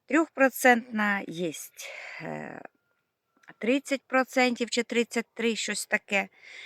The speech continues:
і шістдесятипроцентна. Ну, можливо, там ще якісь є, що я не знаю.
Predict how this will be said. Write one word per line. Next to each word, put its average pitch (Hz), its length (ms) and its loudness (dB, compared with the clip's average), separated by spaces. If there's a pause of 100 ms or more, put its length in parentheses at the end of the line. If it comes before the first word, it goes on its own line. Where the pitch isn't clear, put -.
(280)
і 269 600 4
шістдесятипроцентна. - 1400 -2 (1600)
Ну, 180 100 -8
можливо, 190 440 4
там 160 180 2
ще 285 240 8
якісь 233 320 2
є, 190 140 -2
що - 340 -10
я 170 120 2
не 170 120 -2
знаю. 160 380 -8